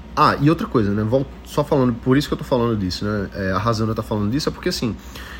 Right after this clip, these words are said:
se não for uma, um negócio que tem um potencial bilionário, bilionário com B, de dólar, não faz sentido investir. Não faz sentido. É, é o que os investidores aqui falam.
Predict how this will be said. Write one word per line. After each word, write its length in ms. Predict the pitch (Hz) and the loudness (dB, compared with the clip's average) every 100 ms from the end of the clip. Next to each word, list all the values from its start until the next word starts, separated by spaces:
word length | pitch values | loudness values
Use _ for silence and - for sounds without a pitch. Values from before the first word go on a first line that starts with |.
| - - - - | -16 -16 -16 -8
se 180 | - | -4
não 140 | 480 494 | -4 -4
for 160 | - | 2
uma, 320 | 135 123 113 101 | 4 4 2 2
um 80 | |
negócio 380 | 117 110 101 98 | 2 2 0 -2
que 60 | - | -2
tem 80 | 139 | -4
um 40 | |
potencial 440 | 135 135 127 - 101 | -2 -4 -4 -2 -2
bilionário, 1000 | 98 95 117 127 104 95 95 131 131 87 - - - - | -4 -4 0 2 2 0 0 0 0 -2 -8 -16 -14 -10
bilionário 600 | 95 113 123 101 95 98 | -4 0 2 2 0 -4
com 180 | - | -6
B, 400 | 95 90 117 147 151 - - | -4 0 2 2 -2 -12 -10
de 160 | 101 120 | -4 0
dólar, 460 | 107 113 143 156 - - - - - | 4 4 4 2 -4 -12 -18 -16 -14
não 60 | |
faz 180 | - 339 | -8 -6
sentido 340 | - 220 160 143 | -4 -4 0 0
investir. 380 | 107 98 - - - - - - - - - | 0 -2 -8 -12 -12 -16 -16 -16 -18 -18 -8
Não 100 | - | -6
faz 160 | - 151 | -4 -4
sentido. 340 | 131 107 101 | -4 -2 0
É, 240 | 113 80 | 2 4
é 40 | 135 | 2
o 40 | |
que 140 | 156 185 | 2 -2
os 100 | 156 | -2
investidores 420 | 131 - 117 107 | -2 0 0 0
aqui 200 | 104 117 | -2 -4
falam. 260 | - 92 | -4 -6